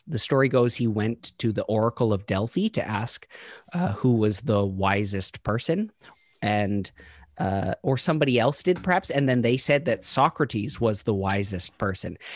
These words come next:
And then this person came and told Socrates, the Oracle said, "You're the wisest person." And he said, "How can that be? Because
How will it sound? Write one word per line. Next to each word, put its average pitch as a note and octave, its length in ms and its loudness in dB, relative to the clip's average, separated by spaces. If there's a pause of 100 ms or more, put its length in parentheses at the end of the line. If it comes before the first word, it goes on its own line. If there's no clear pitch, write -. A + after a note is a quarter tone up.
(160)
And A#2 200 0
then A#2 300 0 (140)
this A#2+ 200 -2
person C#3+ 300 -2
came C3 240 0
and A2+ 160 -2
told F3 320 2
Socrates, D3 540 0
the A#2 100 4
Oracle C#3+ 380 2
said, A2+ 260 0
"You're A2 300 4
the C#3 100 2
wisest A2 540 0
person." G#3 260 0
And A2+ 100 2
he A#2+ 100 2
said, B2 220 0 (280)
"How E3 200 4
can E3 200 0
that B2+ 240 2
be? D#3 200 4
Because A#2 320 0